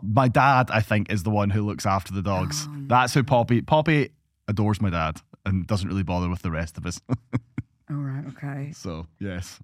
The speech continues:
Speaker 2: Uh, the, um, yeah, the rat with the tail. That was the insult of the day.
Speaker 1: There you go for
Speaker 2: Okay.
Speaker 1: Ashley.
Speaker 2: I wanna talk, uh, to you about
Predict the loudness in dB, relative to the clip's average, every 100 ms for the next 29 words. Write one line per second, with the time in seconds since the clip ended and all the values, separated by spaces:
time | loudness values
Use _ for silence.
0 | _ _ _ -6 -4 -4 -4 -6 -4 -4
1 | -4 -6 -8 -4 -2 -2 0 0 0 0
2 | -4 -4 -8 -6 -4 -4 -4 -4 -4 -6
3 | -4 -2 -2 0 -4 -2 -4 -4 -6 -4
4 | -4 -2 -4 -6 -8 -8 -8 -12 -12 -8
5 | 0 2 2 -2 -4 -8 -8 -10 -12 -20
6 | _ _ -14 0 2 4 2 0 0 -2
7 | -4 0 0 -2 -4 0 2 2 2 2
8 | 2 2 2 -2